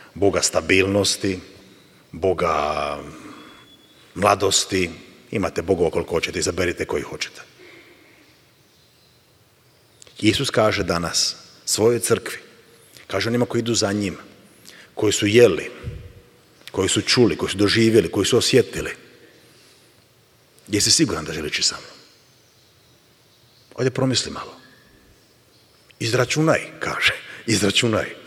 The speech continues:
Wow, bavi se matematikom. Kalkuliraj. Je li to za tebe ili nije? Pa da ne bi izgubio vremena. Da ne bi protratio jedan život.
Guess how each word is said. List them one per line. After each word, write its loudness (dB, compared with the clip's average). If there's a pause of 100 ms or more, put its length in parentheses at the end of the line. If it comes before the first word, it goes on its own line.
(360)
Wow, 2 (300)
bavi 0
se 4
matematikom. -4 (1900)
Kalkuliraj. 2 (1900)
Je 4
li -2
to -2
za -2
tebe -2
ili -4
nije? -6 (2000)
Pa -2
da 2
ne 4
bi 2 (240)
izgubio 0
vremena. -2 (1600)
Da 0
ne 2
bi 4
protratio 0
jedan 0
život. -4